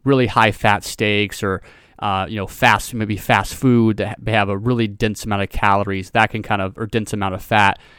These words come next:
could be an issue. But other than that, a, a generally wh-, whole food, healthy meal will, will be fine for the, the types of foods there. All right. So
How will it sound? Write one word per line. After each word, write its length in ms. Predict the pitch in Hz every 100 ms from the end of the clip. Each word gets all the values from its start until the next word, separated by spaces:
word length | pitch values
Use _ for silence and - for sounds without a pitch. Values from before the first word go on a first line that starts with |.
| _
could 140 | - 110
be 120 | 101
an 100 | 98
issue. 340 | 95 95 95
But 240 | 95 104 - _ _ -
other 180 | 165 151
than 140 | 131
that, 300 | 120 117 - _ _ 104
a, 100 | 113 - -
a 80 | 127
generally 380 | 113 143 131 110
wh-, 160 | - -
whole 280 | - 131 117
food, 400 | - 123 117 107
healthy 380 | 120 107 117
meal 380 | 104 104 101 95 -
will, 280 | 110 107 104
will 80 | 101
be 240 | 107 98
fine 440 | - 101 95 95
for 220 | - 101 95
the, 320 | 95 90 98
the 320 | 95 92 92 - _ _ -
types 380 | - 98 - -
of 140 | 98
foods 320 | - 95 -
there. 220 | 87 90 - -
All 80 | 104
right. 240 | 131 - - - -
So 240 | - 151